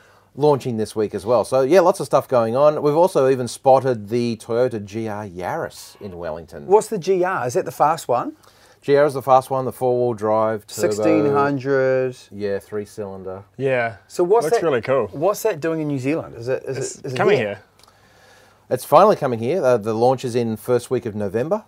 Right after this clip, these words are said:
Speaker 1: so it goes on sale. I think we've only got five was the initial allocation, but we're
Speaker 3: Oh,
Speaker 1: trying
Speaker 3: really?
Speaker 1: to get some more
Speaker 3: Okay,
Speaker 1: of
Speaker 3: yeah,
Speaker 1: that.
Speaker 3: I know it's in-, incredibly exclusive. I don't even think there's gonna be a press car. So.
Speaker 1: No, and speaking of exclusive, we've got
Speaker 3: Ah,
Speaker 1: an M G
Speaker 3: yes.
Speaker 1: that's exclusive.
Speaker 3: Yes, very high performance. Well, not,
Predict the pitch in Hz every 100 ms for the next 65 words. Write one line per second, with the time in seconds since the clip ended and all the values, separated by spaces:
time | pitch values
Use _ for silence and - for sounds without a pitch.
0 | _ - 107 101 120 113 - 131 139 196
1 | 185 165 143 117 - 120 120 123 110 110
2 | 104 101 107 117 123 101 85 90 113 117
3 | 104 87 135 135 135 143 104 80 - 101
4 | 92 90 90 78 _ _ - 135 127 113
5 | 120 143 135 127 156 165 143 123 139 123
6 | 165 139 117 - 123 113 104 107 156 170
7 | 151 127 113 123 113 - 113 - 104 101
8 | 120 _ - 120 113 120 113 110 101 -
9 | - 120 226 208 120 - 143 175 120 117
10 | - _ _ _ _ _ _ - 131 143
11 | 135 127 151 190 110 117 - 117 95 90
12 | 110 - 131 139 117 - 127 143 143 135
13 | 127 127 120 135 127 123 113 131 117 -